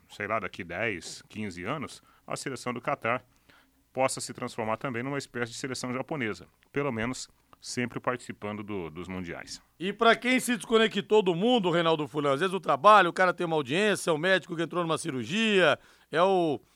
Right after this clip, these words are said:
Speaker 2: o pedreiro que não teve tempo de parar também, a cozinheira, a mesma coisa, não conseguiu ouvir rádio, não conseguiu fazer nada, enfim. Neymar e Danilo fora da primeira fase da Copa, da, da, da fase de grupos, né?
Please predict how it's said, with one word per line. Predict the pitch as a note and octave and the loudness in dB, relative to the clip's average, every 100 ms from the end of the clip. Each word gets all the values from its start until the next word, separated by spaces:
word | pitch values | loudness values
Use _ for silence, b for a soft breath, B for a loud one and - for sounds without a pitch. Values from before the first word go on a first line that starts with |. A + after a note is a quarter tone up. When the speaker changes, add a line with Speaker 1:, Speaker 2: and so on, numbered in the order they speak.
| - | -10
Speaker 2:
o | C#3+ | -4
pedreiro | F#3+ E3 F3+ F#3+ | -2 0 2 0
que | D3 | 0
não | F3+ | -4
teve | F3 F#3+ E3+ | -2 -2 0
tempo | F#3 F#3 | -2 -2
de | E3 | -4
parar | E3+ D3+ E3 F3+ | 0 4 6 6
também, | - C#3 G#3 G#3+ | 4 2 4 6
a | E3 | 2
cozinheira, | - E3+ D#3 G3+ | -2 -6 -2 0
a | F3+ | 0
mesma | E3 D3+ | 0 -2
coisa, | C#3+ G3 E3+ | 0 -2 -2
não | |
conseguiu | E3 D#3+ D3+ | -4 -4 -4
ouvir | C#3 C3 | -4 4
rádio, | G3+ G#3+ E3+ b b | 6 6 4 b b
não | D#3 | -6
conseguiu | E3+ D3+ E3 | -4 -4 -2
fazer | D#3+ C#3+ | -2 4
nada, | G3 A#3+ | 6 6
enfim. | C#4 - F#3+ A2+ b b b b b b | 4 2 -2 -2 b b b b b b
Neymar | G3 C4+ F#4+ A3+ A#3+ C#4 B3+ - | 0 0 4 10 12 12 10 4
e | A#3+ | -4
Danilo | A3+ A#3+ A3 B3+ B3 | 4 6 6 6 2
fora | - - A#3+ C4 C4 | 0 6 10 12 12
da | G#3 A3 | 10 6
primeira | G#3+ G#3+ G#3 E3+ | 6 4 6 6
fase | G3 G#3+ F3 | 8 8 6
da | F#3 D#3+ | 4 2
Copa, | - G3 G#3+ G3+ | 4 4 6 4
da, | F3+ E3+ | 2 4
da, | D3 D3 | 4 2
da | D3+ C#3+ | 0 -2
fase | C3+ F3 | 0 0
de | D#3 | 0
grupos, | C3+ A3 G#3 D3 | -4 -4 -2 0
né? | E3 | 2